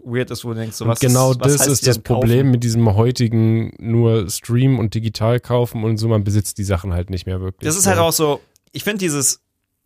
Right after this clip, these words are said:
Speaker 1: ja, das Problem mit dem Stream ist halt, das, was halt eigentlich cool wäre, funktioniert halt überhaupt nicht,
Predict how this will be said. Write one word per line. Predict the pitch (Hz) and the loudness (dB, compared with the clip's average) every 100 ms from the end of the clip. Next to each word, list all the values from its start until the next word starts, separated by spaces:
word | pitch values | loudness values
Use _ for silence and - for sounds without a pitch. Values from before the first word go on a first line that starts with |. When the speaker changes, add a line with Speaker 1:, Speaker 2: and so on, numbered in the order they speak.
| _ _ - | _ _ -10
Speaker 1:
ja, | 123 | -6
das | 117 | -4
Problem | - 120 131 226 | -6 -4 -4 -2
mit | 156 | -4
dem | 123 | -6
Stream | - 143 226 202 | -4 -4 -4 -2
ist | 143 | -2
halt, | 147 143 - - | -2 -4 -6 -4
das, | 165 - | -2 0
was | 156 147 | -2 -4
halt | 123 | -4
eigentlich | 123 120 107 - - | -4 -4 -8 -14 -8
cool | 277 160 | -6 -2
wäre, | 151 147 156 - | -2 -2 -4 -6
funktioniert | - 147 - 151 151 | -14 -14 -10 -6 -4
halt | 117 | -6
überhaupt | 113 - - 139 | -6 -8 -10 -10
nicht, | 170 | -12